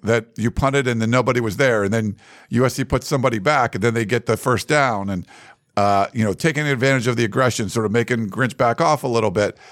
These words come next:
It just seemed like whatever, you know, and Dillingham just threw everything at it. It still wasn't enough to win, but it made it a lot closer than people think. And to me, it felt like one of those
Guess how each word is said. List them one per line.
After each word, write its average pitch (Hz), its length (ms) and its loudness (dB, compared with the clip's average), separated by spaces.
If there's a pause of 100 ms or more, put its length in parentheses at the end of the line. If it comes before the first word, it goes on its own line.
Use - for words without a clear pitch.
(120)
It 120 140 -2
just 196 200 0
seemed 185 260 0
like 151 280 0
whatever, 139 680 0
you 123 60 0
know, 113 80 2
and 104 140 -2
Dillingham 131 380 2
just 110 200 -6
threw 147 160 0
everything 127 340 0
at 123 200 2
it. 101 160 -2
It 120 120 -6
still 233 160 0
wasn't 127 240 2
enough 127 160 0
to 104 100 -2
win, 117 240 0
but 95 240 -2 (380)
it 156 160 -2
made 160 160 2
it 156 40 2
a 151 40 2
lot 135 180 2
closer 120 380 0
than 98 120 -2
people 98 300 -2
think. 92 320 -4
And 90 180 -6
to 175 120 0
me, 220 180 0
it 151 80 0
felt 139 300 0
like 107 200 -2
one 117 140 0
of 107 80 0
those 101 320 0